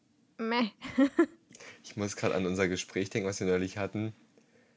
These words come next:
Speaker 2: ähm, als du so auch in, in unserem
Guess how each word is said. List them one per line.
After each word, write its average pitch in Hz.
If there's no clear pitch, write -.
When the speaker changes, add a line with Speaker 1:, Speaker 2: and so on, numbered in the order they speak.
Speaker 2:
ähm, 92
als 95
du 95
so 90
auch 90
in, 87
in 87
unserem 85